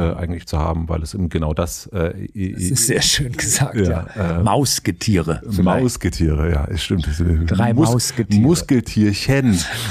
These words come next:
Speaker 1: <laughs>
Speaker 2: <laughs>
Speaker 1: Ma-, für Sie immer noch Mausgetier, bitte.
Speaker 2: <laughs> Mausgetier.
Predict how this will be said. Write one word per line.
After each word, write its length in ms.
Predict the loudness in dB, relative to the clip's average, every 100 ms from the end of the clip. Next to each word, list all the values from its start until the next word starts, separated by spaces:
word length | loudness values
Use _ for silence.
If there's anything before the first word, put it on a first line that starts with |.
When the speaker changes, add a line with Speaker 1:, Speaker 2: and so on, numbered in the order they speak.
| -4 0 2
Speaker 1:
<laughs> 0 |
Speaker 2:
<laughs> 1040 | 2 4 2 2 0 -4 -6 -2 2 0 0
Speaker 1:
Ma-, 340 | 0 2 0
für 180 | 0 2
Sie 220 | 4 6
immer 180 | 6 6
noch 160 | 4 4
Mausgetier, 1000 | 4 4 4 2 2 0 2 2 4 4
bitte. 380 | 2 2 0 0
Speaker 2:
<laughs> 40 |
Mausgetier. 720 | -2 -2 -4 -4 -2 0 0